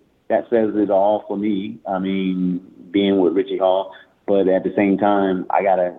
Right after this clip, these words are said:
I gotta get in his ear, see what he's thinking, see what, how he thinks on the football field, what he thinks about certain positions and things like that. But, uh, I think it'd be a big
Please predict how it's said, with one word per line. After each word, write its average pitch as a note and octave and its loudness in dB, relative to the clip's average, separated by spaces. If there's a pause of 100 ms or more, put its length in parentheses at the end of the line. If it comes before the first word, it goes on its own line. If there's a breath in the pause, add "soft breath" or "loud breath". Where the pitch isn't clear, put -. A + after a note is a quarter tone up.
(120)
I F#2 4
gotta F#2+ 2
get F#2 -4
in G2 -8
his F#2+ -12
ear, F#2+ -2 (340)
see A2+ 0
what G2+ 2
he's F#2+ -2
thinking, G2+ 0
see G#2 2
what, G2 0
how G2+ 2
he G2 2 (100)
thinks G2 0
on F#2+ -2
the F#2 -4
football G2 0
field, F#2+ 2
what F#2+ 2
he F#2+ 0
thinks G2 -2
about F#2 0
certain F#2+ 0 (440 loud breath)
positions F#2+ 0 (360)
and F#2 0
things G2 0
like F2 0
that. F2+ 0
But, F#2+ 0
uh, F2+ -4 (340)
I F2 0
think G#2+ 0
it'd F#2 0
be G2+ 2
a F#2 2
big F#2+ -2